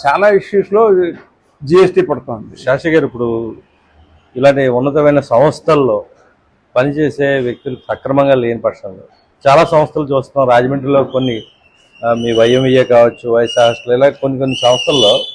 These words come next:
Speaker 2: చందాలు ఏమీ ఇవ్వకుండానే, ఆ, మార్ఫింగ్ చేసి చందాలు ఇచ్చినట్టు వాళ్ళ పేర్లు రాసుకుని ఇట్లాంటివి కూడా జరుగుతున్నట్లు వచ్చింది. అంటే రేపు ఛాంబర్లో కూడా ఆ సంస్కృతి వచ్చే ప-, పరిస్థితి ఉంటుంది కదా. జాగ్రత్తగా దీని మీద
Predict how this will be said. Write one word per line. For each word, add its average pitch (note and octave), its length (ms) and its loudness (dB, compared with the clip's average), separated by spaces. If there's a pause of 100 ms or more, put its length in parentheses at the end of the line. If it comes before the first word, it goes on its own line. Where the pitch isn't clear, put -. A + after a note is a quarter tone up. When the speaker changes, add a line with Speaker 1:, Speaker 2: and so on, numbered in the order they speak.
(800)
Speaker 2:
చందాలు E3 440 6
ఏమీ E3+ 140 6
ఇవ్వకుండానే, D#3+ 800 4
ఆ, C3 420 4
మార్ఫింగ్ C#3+ 600 0
చేసి C#3+ 420 -4 (340)
చందాలు C#3+ 280 4
ఇచ్చినట్టు C#3 340 -2
వాళ్ళ C3+ 140 2
పేర్లు C#3 400 0
రాసుకుని C3+ 440 0
ఇట్లాంటివి D#3+ 360 0
కూడా D#3+ 160 2
జరుగుతున్నట్లు D3 840 -2 (400)
వచ్చింది. B2+ 300 -10
అంటే A2 160 -10
రేపు B2 280 -2
ఛాంబర్లో D3 340 4
కూడా D3 240 4
ఆ C3 40 2
సంస్కృతి C3+ 480 -4
వచ్చే C3 200 -6
ప-, A#2+ 280 0
పరిస్థితి C3 260 -4
ఉంటుంది A#2 200 -14
కదా. G2+ 160 -8
జాగ్రత్తగా D3 340 2
దీని C#3+ 200 -2
మీద D3 180 2